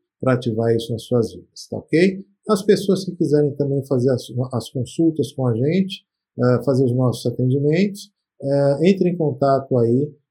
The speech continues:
ou via o site noari barbosa ponto com ou através do nosso WhatsApp onze, aqui de São Paulo, Brasil, nove nove cinco meia um dois sete dois dois. Nove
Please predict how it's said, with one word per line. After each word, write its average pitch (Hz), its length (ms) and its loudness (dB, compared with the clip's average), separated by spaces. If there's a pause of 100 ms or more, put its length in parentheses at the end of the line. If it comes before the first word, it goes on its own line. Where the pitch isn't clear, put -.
(120)
ou 160 520 2
via 131 220 2
o 151 60 6
site 110 540 -2
noari 120 340 2
barbosa 110 500 0
ponto 139 340 -10
com 226 340 2 (280)
ou 196 380 4 (520)
através 151 560 4
do 151 60 -2
nosso 131 340 -2
WhatsApp 127 720 -2 (320)
onze, 151 640 0 (120)
aqui 120 240 -4
de - 80 -14
São 95 260 -10
Paulo, 147 480 2 (400)
Brasil, 117 600 0 (340)
nove 160 680 0 (100)
nove 151 320 0
cinco 113 640 -6 (100)
meia 113 360 0
um 202 320 2 (200)
dois 202 360 2
sete 147 380 0
dois 160 260 2
dois. 101 500 -4 (240)
Nove 143 760 -4